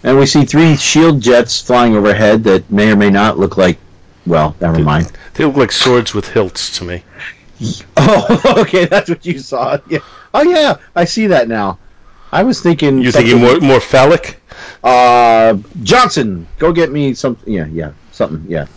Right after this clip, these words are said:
Speaker 1: like that. <clears throat> But yeah, they do look like three swords.
Speaker 2: Okay, so they see
Speaker 1: Mind
Speaker 2: that
Speaker 1: mind
Speaker 2: going
Speaker 1: is
Speaker 2: on. It says, uh,
Speaker 1: Yeah, I don't, maybe I need to read the last issue, although I'm not sure that would explain it either.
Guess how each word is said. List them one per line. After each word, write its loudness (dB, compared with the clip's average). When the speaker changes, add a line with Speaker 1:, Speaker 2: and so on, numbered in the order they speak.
Speaker 1:
like -4
that. -6
<clears throat> -10
But -2
yeah, 2
they -2
do 0
look -2
like -4
three -8
swords. -14
Speaker 2:
Okay, -4
so -4
they 0
see -2
Speaker 1:
Mind 2
Speaker 2:
that 0
Speaker 1:
mind -2
Speaker 2:
going 0
Speaker 1:
is -4
Speaker 2:
on. 0
It -18
says, -6
uh, -4
Speaker 1:
Yeah, 0
I -2
don't, -2
maybe 2
I 4
need 4
to 2
read 2
the 2
last 2
issue, 2
although 4
I'm 4
not 0
sure -2
that 0
would 2
explain 0
it 2
either. 0